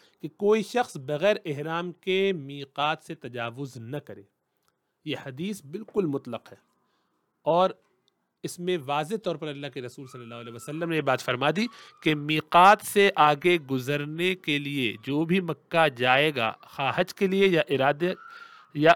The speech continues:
عمرے کا ارادہ کرے یا تجارت کا ارادہ کرے یا کسی بھی چیز کا ارادہ کرے، ہر صورت میں اس پر احرام واجب ہے۔ یعنی یہ حدیث بالکل absolute ہے، اس میں کوئی condition نہیں لگائی گئی کہ اگر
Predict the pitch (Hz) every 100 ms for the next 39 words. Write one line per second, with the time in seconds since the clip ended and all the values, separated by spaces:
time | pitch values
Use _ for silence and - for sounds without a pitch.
0 | - 156 185 190 170 147 135 135 127 127
1 | 131 143 151 - 127 127 190 208 170 147
2 | 135 135 143 151 170 202 - 240 208 -
3 | 147 - 117 113 117 131 135 131 170 -
4 | 135 135 135 143 143 131 151 131 123 135
5 | 131 117 120 139 120 143 196 - _ _
6 | 165 151 147 196 151 196 196 220 - 156
7 | - - 151 170 190 - 170 - _ _
8 | - 202 196 214 226 190 165 160 180 202
9 | 196 180 202 143 139 139 175 - _ _
10 | - 156